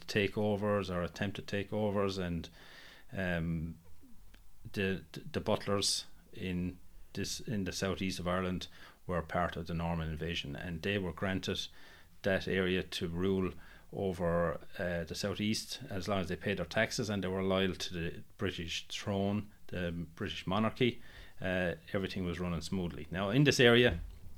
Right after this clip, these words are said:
we had, uh, castles such as Kilkenny Castle that we have mentioned, the Ormond Castle in Tudor Manor in Carrick-on-Suir, Kilcash Castle, which is just, uh, four or five miles from Kilsheelan, right under the foot of Slieve na Mon.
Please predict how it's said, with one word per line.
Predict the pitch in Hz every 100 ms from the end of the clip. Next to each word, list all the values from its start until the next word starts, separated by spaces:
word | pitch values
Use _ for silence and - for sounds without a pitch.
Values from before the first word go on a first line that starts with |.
| -
we | 107 104
had, | 104 98 92 90
uh, | 101 90 -
castles | 104 98 107 95
such | - 95
as | 82 -
Kilkenny | - 78 98 85 78
Castle | - 110 - 104
that | 98
we | 98
have | 95 90
mentioned, | 98 - 107 - - - - - -
the | - 101 92 90 87 -
Ormond | 101 101 98 92
Castle | - 101 - - 98 98
in | 98 101 92 87 87 82 -
Tudor | - 98 92
Manor | 92 101 98
in | 92
Carrick-on-Suir, | 87 95 95 - 85 - - 98 101 104 - - - - -
Kilcash | 101 80 - 104 -
Castle, | - 110 104 - 104 104 101 -
which | 90 - 92
is | 87 82
just, | - 92 85 - - - -
uh, | 87 87 87 85
four | - 101
or | 92
five | 95 90
miles | 90 95 95 90
from | 92
Kilsheelan, | - 87 - 110 117 113 104
right | 101 98
under | 92
the | -
foot | - 101
of | 90
Slieve | - 90 87
na | 87
Mon. | 95 113